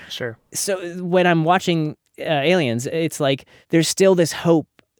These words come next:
Speaker 2: that I have that, like, "Oh, she's just going to check out this planet, and, like, maybe nothing happened over the past fifty-something years, and that maybe, you know, th-, they stayed contained somehow." And the mystery of how like, when,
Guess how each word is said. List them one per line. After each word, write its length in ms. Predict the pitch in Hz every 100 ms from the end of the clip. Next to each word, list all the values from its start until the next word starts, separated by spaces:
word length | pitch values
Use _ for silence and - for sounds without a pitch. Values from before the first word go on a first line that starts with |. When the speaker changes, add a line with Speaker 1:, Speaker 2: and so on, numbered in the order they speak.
| -
Speaker 2:
that 160 | 160
I 80 | 143
have 840 | 135 - 156 147 117 117 127 - _ -
that, 200 | 156 139
like, 240 | 147 139 -
"Oh, 240 | 196 170
she's 180 | 147 180
just 160 | 190 -
going 200 | 151 165
to 60 |
check 240 | 147 160 170
out 120 | 165
this 160 | 165 -
planet, 440 | 196 196 139 113
and, 180 | 131 131
like, 220 | 127 -
maybe 300 | 131 135 151 160
nothing 260 | 160 170
happened 380 | 180 185 151 139
over 160 | 127 127
the 80 |
past 280 | - 131 123
fifty-something 540 | 131 - 127 127 127 123
years, 320 | 120 117 131
and 100 | 131
that 240 | 135 131
maybe, 600 | 180 151 151 147 139 139 - 403
you 120 | 208
know, 180 | 139 127
th-, 140 | 135 135
they 220 | 127 151
stayed 300 | - 151 147
contained 500 | 147 139 160 165 147
somehow." 380 | 131 123 123 123 - -
And 140 | 190
the 40 | 180
mystery 460 | 180 220 - 214
of 80 | 165
how 580 | 165 151 151 160 143 131 _ _ _ _ -
like, 160 | 143
when, 240 | 226 160